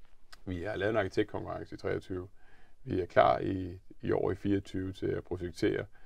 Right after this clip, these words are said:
Så vi håber lidt, at, at det momentum og det, at vi har vist, at vi kan, kunne åbne noget i første etape, som blev meget populært, kan rejse de penge, så det der sidste etape ikke er noget, der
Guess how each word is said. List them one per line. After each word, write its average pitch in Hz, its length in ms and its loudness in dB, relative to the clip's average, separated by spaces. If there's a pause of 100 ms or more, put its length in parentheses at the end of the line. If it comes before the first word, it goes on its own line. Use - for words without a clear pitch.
(160)
Så - 120 -6
vi 87 60 2
håber 117 300 8
lidt, 101 180 10
at, 95 240 4
at - 200 -2
det 104 120 4
momentum 101 580 2
og 87 100 -6
det, 98 100 4
at 95 100 4
vi 95 60 0
har 90 100 -2
vist, 113 340 0
at 90 120 6
vi 90 60 -6
kan, 85 220 2 (680)
kunne - 200 2
åbne 101 320 8
noget 92 300 2
i 104 60 0
første 95 360 0
etape, 92 360 0
som - 160 -8
blev 90 200 -4
meget 87 200 0
populært, 90 480 0 (540)
kan - 140 4
rejse 87 260 0
de 101 80 2
penge, 95 320 -4
så 95 160 -2
det 92 140 -4
der 92 180 2 (520)
sidste - 340 2
etape 90 400 2
ikke 92 180 0
er 92 40 2
noget, 92 340 -2
der 82 160 -4